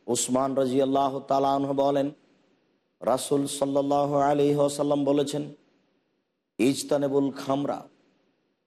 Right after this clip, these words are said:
তোমরা নেশা করা থেকে বেঁচে থাকো। ইন্নাহা উম্মুল খাবায়েস,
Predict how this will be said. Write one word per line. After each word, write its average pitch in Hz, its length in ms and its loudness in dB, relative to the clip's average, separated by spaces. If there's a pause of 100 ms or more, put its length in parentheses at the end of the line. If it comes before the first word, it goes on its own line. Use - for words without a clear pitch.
(140)
তোমরা 135 540 2 (520)
নেশা 120 480 -2
করা 123 220 0
থেকে 120 340 -4 (520)
বেঁচে 233 300 0
থাকো। - 440 -14 (560)
ইন্নাহা 120 600 0 (520)
উম্মুল 110 440 -2 (100)
খাবায়েস, 95 800 -6